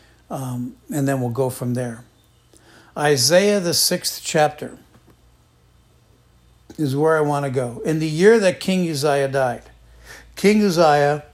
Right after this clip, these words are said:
was, was a major king, but his problem was he had leprosy.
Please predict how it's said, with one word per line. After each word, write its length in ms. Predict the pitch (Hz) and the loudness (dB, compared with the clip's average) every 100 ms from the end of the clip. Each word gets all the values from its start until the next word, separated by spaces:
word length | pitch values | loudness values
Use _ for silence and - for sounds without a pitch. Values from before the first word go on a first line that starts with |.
| - - _ | -20 -20 _
was, 240 | 156 147 147 | -2 -2 -2
was 240 | 156 139 | -6 -4
a 80 | 131 | -2
major 440 | 139 175 185 185 | 2 2 2 0
king, 460 | - - 151 135 143 | -2 -4 -2 -2 -6
but 220 | 139 139 | -4 -2
his 160 | 143 131 | -2 -4
problem 500 | - 202 214 175 151 | 0 4 4 2 0
was 260 | 147 139 | 0 -2
he 100 | 160 | -4
had 220 | 135 147 | -2 -2
leprosy. 600 | 143 147 - 123 - - | -2 -4 -4 -12 -12 -16